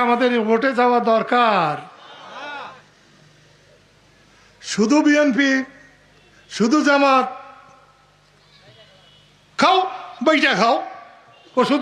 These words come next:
বানাও। আমরা জনগণের অধিকার চাই, ভোটাধিকার চাই। একটু আগেই বলছিলাম,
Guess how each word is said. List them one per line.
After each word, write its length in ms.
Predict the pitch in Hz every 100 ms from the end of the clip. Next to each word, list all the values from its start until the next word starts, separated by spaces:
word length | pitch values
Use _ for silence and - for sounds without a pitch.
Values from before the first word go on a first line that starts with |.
| 240
বানাও। 240 | 269 277 320 - - - - - - - - - _ _ _ _ _ _ 147 - _ _ _ _ _ _ _ _ _ _
আমরা 340 | - 226 240 240 -
জনগণের 500 | 208 226 226 226 226 220
অধিকার 320 | 208 202 226 220
চাই, 280 | 202 185 170 139 - - _ _ _ _ _ 392 - 480 - _ _ _ _ _ 349 392 494 277 453 _ _ _
ভোটাধিকার 720 | 160 143 240 311 294 294 285 285 -
চাই। 280 | 269 247 196 - - - - - 339 466 587 453 285 320 339 330 _ _ _ _ _
একটু 220 | 240 254 277
আগেই 220 | 277 294 294
বলছিলাম, 440 | 285 - 285 262